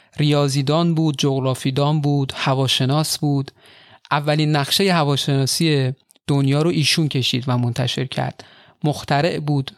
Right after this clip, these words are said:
انگشت‌نگاری برای تشخیص جرم رو ایشون اختراع کرد. و وسواسش در محاسبات تا اونجا بود که به عنوان یک بریتانیایی اصیل عاشق چای،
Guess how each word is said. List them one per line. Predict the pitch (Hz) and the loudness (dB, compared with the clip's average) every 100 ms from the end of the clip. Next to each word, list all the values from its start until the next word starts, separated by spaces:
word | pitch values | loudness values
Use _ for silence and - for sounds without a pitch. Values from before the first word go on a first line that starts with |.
| - _ | -20 _
انگشت‌نگاری | 135 135 135 - 135 131 139 | -2 0 0 0 0 0 0
برای | 151 131 131 131 127 | 0 0 0 0 -2
تشخیص | - 127 - 131 | -2 -2 -2 -2
جرم | 123 151 151 | -2 0 0
رو | 156 | 0
ایشون | 143 - 170 | 0 0 0
اختراع | 151 - 143 131 | -2 -2 -2 -2
کرد. | - 131 123 - _ _ _ - - - _ 143 | 0 -2 -2 -8 _ _ _ -20 -20 -20 _ -2
و | 151 151 147 147 | 0 2 0 0
وسواسش | 156 156 - 185 202 196 143 | 0 0 0 -2 0 -2 0
در | 147 139 | 0 2
محاسبات | 139 139 135 143 165 - | 2 2 0 -2 -4 0
تا | 165 | 0
اونجا | 143 156 | 2 0
بود | 190 196 | -2 -2
که | 202 | -2
به | 165 143 | 0 0
عنوان | 139 156 | 2 2
یک | 151 143 131 - _ - - _ - | 2 0 -2 -10 _ -20 -20 _ -4
بریتانیایی | 135 131 139 135 131 147 156 | -2 0 0 2 2 2 0
اصیل | 135 131 - 160 139 | 0 -2 -2 -2 0
عاشق | 127 - 131 | 0 -2 -2
چای، | - 143 147 156 | -2 -2 0 0